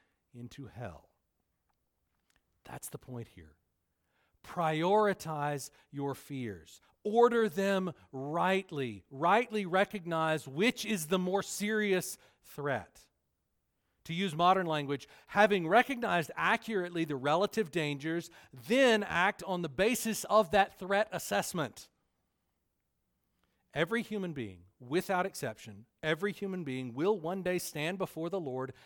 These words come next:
and have to give an account to him of our lives.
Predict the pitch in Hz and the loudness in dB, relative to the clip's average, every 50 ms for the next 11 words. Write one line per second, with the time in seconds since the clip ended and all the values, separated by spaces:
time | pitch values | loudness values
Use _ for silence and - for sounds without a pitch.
0 | - - 143 123 - 143 147 - - 170 135 113 139 185 208 226 202 180 165 156 | -16 -14 -10 -6 -4 -4 -4 -4 -6 -12 -8 0 4 6 6 6 6 2 -6 -6
1 | - - - 170 170 175 190 - - - 202 185 - 143 127 113 117 117 117 _ | -6 -6 -4 -4 -2 -4 -4 -6 -10 -10 -8 -8 -6 -6 -4 -4 -6 -8 -10 _
2 | - - - 127 131 131 143 135 127 123 123 120 113 110 104 90 82 - _ - | -20 -16 -10 -6 -6 -4 -2 0 0 0 0 0 0 -2 -4 -4 -8 -16 _ -20
3 | - - - | -20 -20 -20